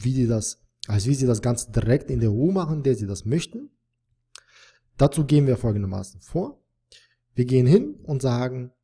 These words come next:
beim Erstellen der Benutzer sagen wir quasi ihm schon, äh, wohin das Ganze dann gehen soll. Also in welche U soll er das Ganze anlegen und so weiter und so fort.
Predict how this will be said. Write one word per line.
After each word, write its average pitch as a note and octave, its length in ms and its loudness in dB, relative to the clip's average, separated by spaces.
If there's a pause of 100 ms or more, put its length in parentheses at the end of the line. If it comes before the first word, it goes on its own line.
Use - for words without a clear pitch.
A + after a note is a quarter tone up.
(160)
beim F3 380 0
Erstellen F3+ 360 -4
der D#3 60 -2
Benutzer D3 580 -2 (2250)
sagen C3+ 280 2
wir D#3 180 2
quasi C3 440 -2
ihm E3 360 4
schon, C3 580 2
äh, A2+ 420 -2
wohin A2 280 4
das C#3 160 0
Ganze A#2+ 380 -4
dann G#2 220 -6 (120)
gehen A2 340 0
soll. F2+ 220 -6
Also F#2+ 300 -6
in G#2+ 120 -2
welche B2 300 2 (140)
U D#3 220 2
soll C3+ 160 4
er A#2+ 40 2
das A#2 140 -4
Ganze A#2 320 -8
anlegen A#2+ 560 0 (480)
und C#3+ 200 6
so A#2 120 2
weiter G#2 220 0
und F2 60 -10
so F2+ 60 -16
fort. - 400 -20